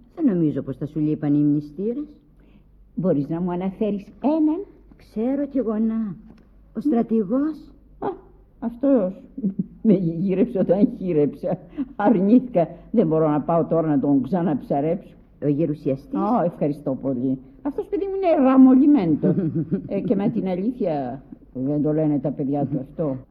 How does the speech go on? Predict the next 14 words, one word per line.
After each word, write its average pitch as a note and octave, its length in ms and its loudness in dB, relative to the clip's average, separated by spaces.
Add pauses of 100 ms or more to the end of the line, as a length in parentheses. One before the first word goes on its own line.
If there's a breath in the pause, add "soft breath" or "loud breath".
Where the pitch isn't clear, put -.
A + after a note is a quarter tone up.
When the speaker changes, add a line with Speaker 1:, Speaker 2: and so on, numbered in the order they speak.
(540)
Speaker 1:
Α, C3+ 500 -6
αν E3 120 0
μας C#3 200 -2
κάνεις D#3+ 260 -2
και D#3+ 120 -4
τη C3+ 100 -4
δύσκολη. F#3+ 1000 -2 (460)
Speaker 2:
Ένας B3 460 4
ξεμοραμένος F3 800 2
δεν A3+ 120 -2
θα E3+ 120 -2
έλυνε D#3+ 320 2
το E3 120 -2
πρόβλημα. B3+ 460 2